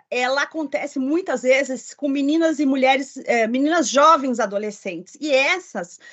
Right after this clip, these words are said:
são os principais alvos desse tratamento agressivo, zombeteiro, grosseiro, né? E há inúmeros depoimentos de meninas que, que falam, "Ah, você já teve aqui, ah, vai aparecer aqui o ano que vem", porque a sociedade julga,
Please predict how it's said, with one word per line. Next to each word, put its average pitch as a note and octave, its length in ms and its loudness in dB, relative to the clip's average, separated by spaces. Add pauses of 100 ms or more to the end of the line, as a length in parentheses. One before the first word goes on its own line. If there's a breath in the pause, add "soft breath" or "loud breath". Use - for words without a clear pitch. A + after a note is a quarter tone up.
(160 loud breath)
são E4+ 300 2
os E4 120 -2
principais D4+ 680 -2
alvos B3 720 0 (320 soft breath)
desse C#4+ 360 0
tratamento C4 600 -4
agressivo, B3 720 -6
zombeteiro, A#3 800 0
grosseiro, C4 920 2 (360 soft breath)
né? C4+ 260 4
E C#4 120 -2
há G4 120 0
inúmeros D4+ 540 -2
depoimentos B3+ 720 -2
de A3 80 -8
meninas A#3 480 -4
que, A3 300 -8
que G#3+ 140 -8
falam, B3 340 0
"Ah, D#4 200 2
você C#4+ 260 -4
já D4 120 -2
teve C#4 280 -4
aqui, C4+ 480 -4 (220 loud breath)
ah, C#4+ 140 4
vai C#4+ 180 2
aparecer C#4+ 460 -2
aqui C4+ 260 -4
o C4+ 100 -4
ano C#4 180 -6
que C#4 140 -6
vem", A#3+ 240 -2
porque C#4 220 -4
a D4 40 2
sociedade C#4 680 -2
julga, A#3 600 -4